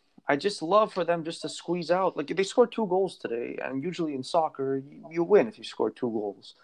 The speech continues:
usually, you know. Uh, but I'm just looking back at, at their, their fixtures most recently. I mean, two against Villa, three against Sheffield,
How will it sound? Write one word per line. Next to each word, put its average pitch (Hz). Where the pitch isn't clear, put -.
usually, 104
you 110
know. 123
Uh, -
but 135
I'm 147
just -
looking 185
back 160
at, 147
at 127
their, 123
their 123
fixtures 139
most 131
recently. 143
I 127
mean, 117
two 165
against 147
Villa, 139
three 160
against 147
Sheffield, 135